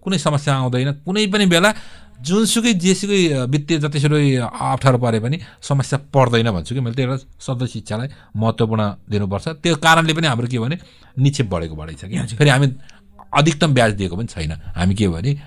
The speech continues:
Speaker 1: ब्याङ्क वित्तीय संस्थाहरूको ब्या-, ब्याज दरहरू के छ त्यसको आधारमा मात्र हामीले ब्याजहरू प्रदान गरिरहेका छौँ कि। त्यसले गर्दा निक्षेप बढेको बढेको छ।
Speaker 2: हजुर, हामी वित्तीय अवस्थाकै कुरा जोड्दै
Speaker 1: हो,
Speaker 2: थियौँ।
Speaker 1: हो।
Speaker 2: अ, हाम्रो सेयर पुँजी, होइन?
Speaker 1: च्या-, हो, हामी
Speaker 2: बचत पुँजी।
Speaker 1: हो।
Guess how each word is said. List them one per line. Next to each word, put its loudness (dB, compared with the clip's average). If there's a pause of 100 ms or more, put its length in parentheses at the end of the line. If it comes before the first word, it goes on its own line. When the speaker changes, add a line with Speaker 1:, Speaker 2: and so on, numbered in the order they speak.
Speaker 1:
ब्याङ्क 4
वित्तीय 0
संस्थाहरूको 2
ब्या-, -2 (480)
ब्याज 0
दरहरू -4
के -6
छ -8
त्यसको -6
आधारमा 0
मात्र -2
हामीले -2 (260)
ब्याजहरू 0
प्रदान -2
गरिरहेका -12
छौँ -12
कि। -6 (360)
त्यसले -2
गर्दा -2
निक्षेप -2
बढेको 0
बढेको -6
छ। -8
Speaker 2:
हजुर, -4
हामी 0
वित्तीय 2
अवस्थाकै 0
कुरा -4
जोड्दै -2
Speaker 1:
हो, -2
Speaker 2:
थियौँ। 2
Speaker 1:
हो। -2
Speaker 2:
अ, -12 (720)
हाम्रो -6
सेयर 2
पुँजी, -4
होइन? -8
Speaker 1:
च्या-, 0
हो, 0
हामी 4
Speaker 2:
बचत 0
पुँजी। -6
Speaker 1:
हो। 0